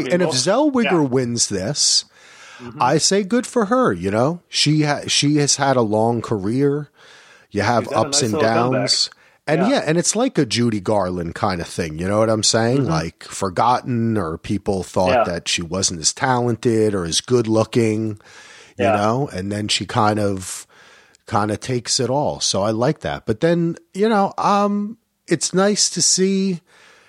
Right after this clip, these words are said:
Speaker 2: when you look at these films too, that the films that are, that these women are nominated for are about women as well.
Speaker 1: Yeah.
Speaker 2: <clears throat> Excuse me. And that's interest-, that's an interesting thing to look at
Speaker 1: Yeah.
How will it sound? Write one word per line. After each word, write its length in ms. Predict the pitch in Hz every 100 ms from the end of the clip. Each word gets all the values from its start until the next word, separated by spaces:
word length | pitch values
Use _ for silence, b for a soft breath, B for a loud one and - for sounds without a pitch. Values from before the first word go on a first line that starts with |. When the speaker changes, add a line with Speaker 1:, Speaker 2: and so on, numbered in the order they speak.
| b b
Speaker 2:
when 160 | 127 143
you 140 | 131
look 320 | 120 160 -
at 540 | - 143 151 147 - _ _
these 360 | 127 131 123 -
films 640 | - 185 170 135 110 -
too, 520 | - 208 190 127 117
that 400 | 110 110 110 104 _ _ -
the 120 | 117
films 720 | - 147 143 139 123 113 - -
that 220 | 117 123 113
are, 80 | 107 -
that 320 | 104 113 -
these 360 | 120 110 110 -
women 280 | 127 120 104
are 80 |
nominated 720 | 107 113 147 131 110 107 107 -
for 400 | - 104 95 -
are 160 | 127
about 400 | 117 98 110 107 104
women 460 | 104 104 73 73
as 220 | - 85 -
well. 320 | 95 64 64 _ _ b b b b b
Speaker 1:
Yeah. 260 | 113 110 98
Speaker 2:
<clears throat> 420 | - - 147 135
Excuse 420 | 107 - 143 127
me. 220 | 104 78 69
And 140 | 110 110
that's 220 | 123 -
interest-, 480 | 131 - 110 - 90
that's 240 | 113 -
an 120 | 110
interesting 580 | 147 131 127 - 120 104
thing 460 | - 123 113 98 90
to 100 | 90
look 320 | 85 120 -
at 140 | 87
Speaker 1:
Yeah. 240 | 175 127